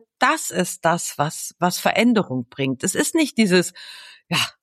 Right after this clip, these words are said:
ich möchte mal andere Länder sehen. Ich, äh, sage ich ja auch nicht, ich möchte mal ein bisschen was von der Welt sehen. Äh, ich wandere jetzt ein halbes Jahr f-, nach Vietnam aus.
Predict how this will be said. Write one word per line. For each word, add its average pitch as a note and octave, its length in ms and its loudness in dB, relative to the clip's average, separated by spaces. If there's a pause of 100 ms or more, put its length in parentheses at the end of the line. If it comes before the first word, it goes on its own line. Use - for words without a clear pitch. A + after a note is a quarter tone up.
ich - 160 2
möchte B3 220 4
mal G#3 140 6
andere G3 300 2
Länder B3 340 4
sehen. A3+ 200 2
Ich, - 300 -4
äh, E3 160 0
sage G3+ 240 0
ich F#3 80 -6
ja - 180 4
auch B3+ 80 2
nicht, G#3+ 120 2
ich E3 80 -6
möchte G3 240 -2
mal F3 240 4
ein F3 180 -2
bisschen F#3 280 0
was E3+ 140 2
von E3+ 140 0
der D#3+ 160 4
Welt B3 240 2
sehen. B3+ 220 2 (280)
Äh, G3 140 4
ich - 380 -2 (180)
wandere G#3+ 640 0
jetzt F#3 280 0
ein F3+ 180 4
halbes G#3 320 2
Jahr F#3 160 4
f-, F#3 180 -8
nach F#3 240 0
Vietnam F3+ 420 4
aus. - 440 -2